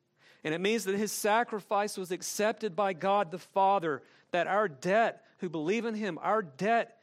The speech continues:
is paid in full. And it means that the gospel, the good news of Jesus Christ is true. It means that First John one nine is true. It says there, "If we confess our sins, he is faithful and just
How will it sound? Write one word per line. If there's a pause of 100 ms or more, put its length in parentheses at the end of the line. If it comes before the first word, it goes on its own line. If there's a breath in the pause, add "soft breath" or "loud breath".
(160 soft breath)
is
paid
in
full. (840 soft breath)
And
it
means
that
the
gospel,
the
good
news
of
Jesus
Christ
is
true. (320 loud breath)
It
means
that
First
John
one
nine
is
true. (260 loud breath)
It
says
there,
"If
we
confess
our
sins, (220 loud breath)
he
is
faithful (160 loud breath)
and
just